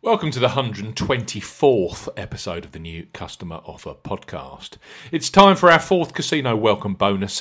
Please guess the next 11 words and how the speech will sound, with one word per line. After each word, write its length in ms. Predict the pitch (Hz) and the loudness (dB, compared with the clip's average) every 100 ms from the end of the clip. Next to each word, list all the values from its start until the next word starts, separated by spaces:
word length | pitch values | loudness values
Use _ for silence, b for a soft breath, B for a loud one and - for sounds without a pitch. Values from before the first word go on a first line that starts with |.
| - | -8
special. 840 | - - - 151 143 - 73 - B B B B | -8 -8 -8 -12 -10 -8 -8 -10 B B B B
Top 180 | - 196 | 4 6
names 300 | 190 180 151 | 8 6 8
like 160 | 143 135 | 6 8
William 240 | 139 139 | 6 6
Hill, 300 | 131 156 185 - _ | 2 0 0 -6 _
Bet 200 | 131 131 | 2 4
Victor 300 | 135 135 113 | 0 0 -4
and 180 | 98 98 | -4 -4
Paddy 200 | 110 101 | -6 -6
Power 380 | 104 101 92 | -8 -8 -8